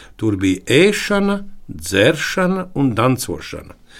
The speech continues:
Kučarus tur ne tik labi uzturēja kā citās muižās. To es skaidri nezinu, vai nu kučari bija vainīgi,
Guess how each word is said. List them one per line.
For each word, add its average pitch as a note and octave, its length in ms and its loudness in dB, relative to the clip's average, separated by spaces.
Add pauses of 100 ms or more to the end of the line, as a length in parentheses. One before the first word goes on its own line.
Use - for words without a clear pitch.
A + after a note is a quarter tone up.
(300)
Kučarus D3+ 640 2
tur D#3+ 220 2
ne F3 120 0
tik - 260 -6
labi G#2+ 260 0
uzturēja F#2+ 500 -2
kā G2 160 -4
citās G2+ 480 -4
muižās. E2+ 480 -6
To C#3+ 160 0
es - 360 -6 (400)
skaidri C#3 580 0
nezinu, A#2+ 560 2
vai G#2 160 2
nu G2 80 -2
kučari C3 440 -2
bija E3+ 220 2
vainīgi, F3 540 0